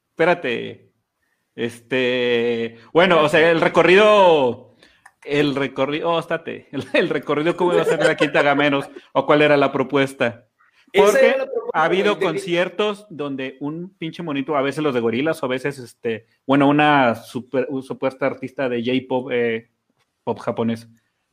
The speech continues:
Speaker 1: este, que es un-, una ficción, así como los de Gorilas, eh, en los conciertos,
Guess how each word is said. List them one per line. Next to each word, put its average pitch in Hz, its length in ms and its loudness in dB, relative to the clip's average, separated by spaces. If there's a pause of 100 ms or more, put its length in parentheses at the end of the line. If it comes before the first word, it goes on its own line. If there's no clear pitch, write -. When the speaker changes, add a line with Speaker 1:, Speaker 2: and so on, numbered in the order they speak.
(120)
Speaker 1:
este, 113 680 -4
que 120 100 0
es 120 100 0
un-, 131 380 2
una 120 180 0
ficción, 139 440 0
así 135 200 0
como 139 220 0
los 127 120 0
de 120 80 2
Gorilas, 123 440 0 (480)
eh, 107 460 -6
en 110 100 -4
los - 580 -8
conciertos, 127 840 2